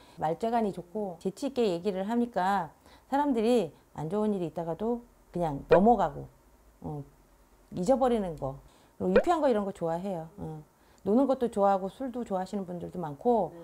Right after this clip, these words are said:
Speaker 1: 사업하시거나 이런, 어, 뭔가 상담하나 아니면 영업 이런 거, 판매 이런 거 많이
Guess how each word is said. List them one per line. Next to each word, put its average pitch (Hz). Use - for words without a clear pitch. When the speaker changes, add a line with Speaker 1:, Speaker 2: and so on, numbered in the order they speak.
Speaker 1:
사업하시거나 226
이런, 165
어, 151
뭔가 175
상담하나 240
아니면 170
영업 165
이런 165
거, 139
판매 330
이런 185
거 180
많이 147